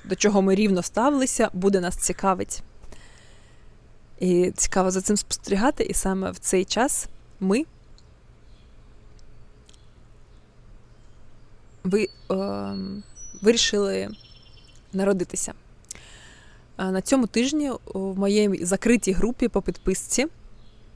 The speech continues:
був неймовірно цікавий етер. Дві години ми, е, роздивлялися, навіщо люди народжуються взагалі. М, навіщо мають тіла.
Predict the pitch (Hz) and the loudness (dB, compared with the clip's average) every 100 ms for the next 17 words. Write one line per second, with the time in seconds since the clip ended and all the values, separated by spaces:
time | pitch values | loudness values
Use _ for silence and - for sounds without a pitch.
0 | - - 202 202 196 202 190 190 202 185 | -20 -10 -2 0 4 4 4 4 4 2
1 | - 190 202 185 190 196 202 254 339 - | -2 -2 0 0 0 0 2 2 0 -10
2 | - - - - - - 202 240 214 180 | -18 -20 -20 -20 -12 -2 4 6 6 4
3 | 190 254 277 - - - - - - - | 4 2 -2 -6 -16 -20 -20 -20 -20 -20
4 | - 196 208 226 220 196 - - - 196 | -4 2 4 4 4 0 -4 -16 -8 -6
5 | 196 196 196 202 - - - - - - | -6 -6 -8 -10 -14 -20 -20 -20 -20 -20
6 | - 196 202 185 190 208 285 262 190 190 | 0 2 4 4 4 4 4 4 2 2
7 | 190 254 - 190 185 196 180 - - 185 | 4 2 2 2 4 4 2 0 0 4
8 | 196 269 339 285 226 - 202 196 185 196 | 8 8 8 4 2 0 -2 -4 0 2
9 | 196 196 196 - - - - - - - | 2 0 -4 -10 -20 -20 -20 -20 -20 -20
10 | - - - - - - - - - - | -20 -20 -20 -20 -20 -20 -20 -20 -20 -20
11 | - - - - - - - - - - | -20 -20 -20 -20 -20 -20 -20 -20 -20 -18
12 | 180 190 196 202 196 190 - 202 208 - | -8 -6 -6 -6 -8 -10 -10 -8 -10 -12
13 | - - 208 202 240 - 214 190 190 214 | -20 -2 2 4 4 4 4 4 4 4
14 | 196 185 - 190 196 247 | 4 2 2 2 2 -2